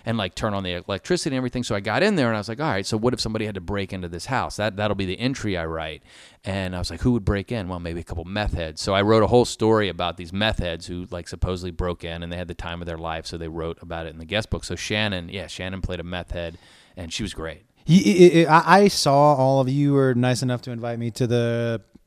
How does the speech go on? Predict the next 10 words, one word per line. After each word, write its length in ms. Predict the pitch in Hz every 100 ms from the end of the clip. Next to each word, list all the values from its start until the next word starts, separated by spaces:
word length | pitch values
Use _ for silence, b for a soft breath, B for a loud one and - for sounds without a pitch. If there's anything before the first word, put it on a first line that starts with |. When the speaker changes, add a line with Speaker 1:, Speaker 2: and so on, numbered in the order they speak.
| 104
Speaker 2:
premiere 320 | - 135 131
screening 340 | 123 131 131
over 140 | 123 123
there 140 | 123
at 100 | 120
C 160 | - 131
A 280 | 117 120 151
A. 20 |
Speaker 1:
Yeah. 300 | 123 135 85 b b b b - _ _ - - _
Speaker 2:
E-, 600 | - 220 226 226 226 220